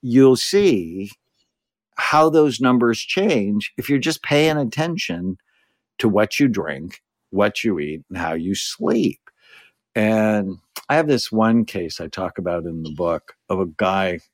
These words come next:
who was severely depressed, had three courses of electroconvulsive therapy or E C T, thirty different medications.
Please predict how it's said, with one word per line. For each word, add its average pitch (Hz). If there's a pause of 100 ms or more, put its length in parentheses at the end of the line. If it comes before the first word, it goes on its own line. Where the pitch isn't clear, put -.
who 98
was 101
severely 107
depressed, 76 (280)
had 92
three 139
courses 92 (100)
of 90
electroconvulsive 87 (460)
therapy 92
or 82
E 98
C 95
T, 87 (220)
thirty 131
different 90 (100)
medications. 82